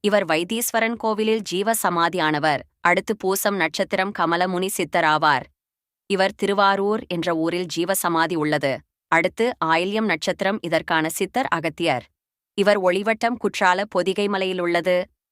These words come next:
சமாதி கேரள தலைநகரம் திருவனந்தபுரம் இங்கு உள்ளது. அடுத்து மகம் நட்சத்திரம், இந்த நட்சத்திரத்தில் அவதரித்தவர் சிவவாக்கிய சித்தராவார்.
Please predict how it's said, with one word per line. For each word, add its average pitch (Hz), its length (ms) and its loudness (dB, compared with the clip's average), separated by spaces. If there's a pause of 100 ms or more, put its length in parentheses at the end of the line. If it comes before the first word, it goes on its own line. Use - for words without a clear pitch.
(300)
சமாதி 226 440 2
கேரள 214 380 0 (140)
தலைநகரம் 185 680 0
திருவனந்தபுரம் 220 800 -2
இங்கு 208 220 -2
உள்ளது. 214 360 0 (420)
அடுத்து 202 360 0
மகம் 180 320 0
நட்சத்திரம், 185 560 0 (100)
இந்த 175 200 -2
நட்சத்திரத்தில் 185 760 0
அவதரித்தவர் 170 680 0 (320)
சிவவாக்கிய 175 720 0
சித்தராவார். 202 800 2